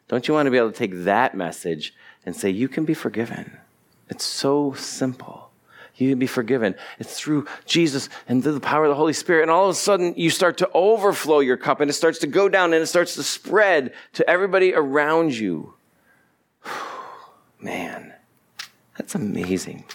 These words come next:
It says at the, that time, Jesus answered and said, "I thank you, Father, Lord of heaven and earth, that you have hidden these things from the wise and prudent and have revealed them to babes.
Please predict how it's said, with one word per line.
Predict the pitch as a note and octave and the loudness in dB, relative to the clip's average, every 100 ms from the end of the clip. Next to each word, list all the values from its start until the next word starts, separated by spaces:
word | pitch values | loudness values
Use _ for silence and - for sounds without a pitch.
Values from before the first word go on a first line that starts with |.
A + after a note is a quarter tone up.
| - _ _ - - - _ _ _ - _ _ _ _ _ _ _ _ _ _ _ _ _ _ _ _ _ _ _ _ _ _ - - - - - - - | -20 _ _ -20 -20 -20 _ _ _ -20 _ _ _ _ _ _ _ _ _ _ _ _ _ _ _ _ _ _ _ _ _ _ -20 -20 -20 -20 -20 -20 -10
It | - | -2
says | C3+ A2+ | 0 0
at | A#2+ | 2
the, | A#2 A2+ G#2+ - _ _ - | 2 4 2 -4 _ _ -2
that | A2+ A2+ | 0 0
time, | B2 A2 | 0 0
Jesus | G#2 A2+ G#2 G2 | 0 -2 0 0
answered | G#2 G2+ G#2 | 0 0 -2
and | F#2 | -2
said, | G#2 G2 | 0 2
"I | G2 | 0
thank | - A2+ A2 | 0 -2 -2
you, | A2+ | -6
Father, | - G#2+ G2+ G#2 G#2 | -2 0 2 2 2
Lord | G#2+ A2 | 2 2
of | A2 G2+ | 2 0
heaven | A#2 A#2 A2 | 0 2 0
and | G#2+ | 2
earth, | A#2 A#2 A2+ | 2 2 0
that | A2 - | -4 0
you | C#3+ | 2
have | C#3 A#2 F#2+ - - - - | 2 -2 -4 -18 -20 -20 -20
hidden | - - F3+ D#3+ B2 | -14 0 2 2 2
these | A#2+ A2+ - | 2 0 0
things | C3+ C3+ B2+ | 2 2 0
from | - G2+ | 0 0
the | |
wise | G2 A2+ A#2 A2+ | 2 2 2 0
and | G2 | -2
prudent | - A#2 A2 A2 G#2+ | 0 0 2 2 0
and | G2+ | 0
have | F2 F#2 F2+ | 0 -2 -2
revealed | F2+ G#2+ A#2+ A2 | -2 2 0 2
them | A2+ A2+ G#2+ | 0 0 -2
to | - | -6
babes. | D#2 G2+ F#2 F2 F2 | 0 2 2 0 -4